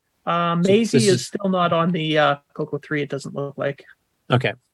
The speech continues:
Speaker 1: Looks
Speaker 2: Just
Speaker 1: like he hasn't
Speaker 2: click
Speaker 1: been, uh, reporting it to any of his new ones.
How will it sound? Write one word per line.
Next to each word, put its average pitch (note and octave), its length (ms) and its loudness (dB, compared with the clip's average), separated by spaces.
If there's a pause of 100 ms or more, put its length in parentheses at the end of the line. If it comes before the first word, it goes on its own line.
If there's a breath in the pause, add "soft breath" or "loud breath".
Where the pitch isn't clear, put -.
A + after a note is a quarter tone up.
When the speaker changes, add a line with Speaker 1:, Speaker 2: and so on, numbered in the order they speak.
(1400)
Speaker 1:
Looks C3+ 100 -6
Speaker 2:
Just - 20 -2
Speaker 1:
like D4+ 120 0
he A3+ 80 2
hasn't G#3+ 240 6
Speaker 2:
click F#3+ 140 4
Speaker 1:
been, F3 160 -2
uh, D#3+ 200 0
reporting F3+ 760 0
it F3+ 140 -2
to - 80 0
any G3+ 160 2
of E3+ 80 -2
his D3+ 120 -6
new D#3 160 -4
ones. D3 440 -6